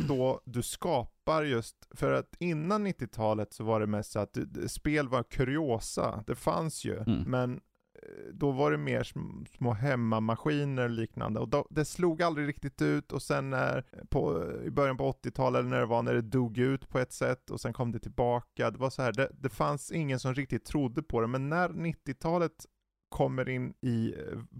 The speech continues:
Speaker 1: vardagen hos folk i den formen av en hemmadator eller liknande, så börjar det slå ut på ett sätt som man inte hade räknat med. Och sen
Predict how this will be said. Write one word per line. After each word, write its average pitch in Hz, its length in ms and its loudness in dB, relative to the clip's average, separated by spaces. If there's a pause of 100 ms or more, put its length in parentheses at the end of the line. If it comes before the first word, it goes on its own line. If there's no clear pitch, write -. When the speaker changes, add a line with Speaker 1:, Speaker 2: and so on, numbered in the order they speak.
(120)
Speaker 1:
vardagen 113 600 2
hos 110 180 0
folk 110 460 0 (480)
i 131 120 2
den 113 560 0
formen 117 480 2
av 113 200 2
en 117 220 -4
hemmadator 113 1000 0
eller 113 160 0
liknande, 110 460 -4
så - 120 -6
börjar 123 300 2
det 120 80 -2
slå 135 220 -2
ut 120 240 0
på 120 80 -2
ett - 100 -4
sätt - 280 -4
som 120 120 -4
man 117 120 0
inte 120 200 -2
hade 107 180 0
räknat 120 400 -2
med. 131 260 -2
Och - 160 -4
sen 151 280 0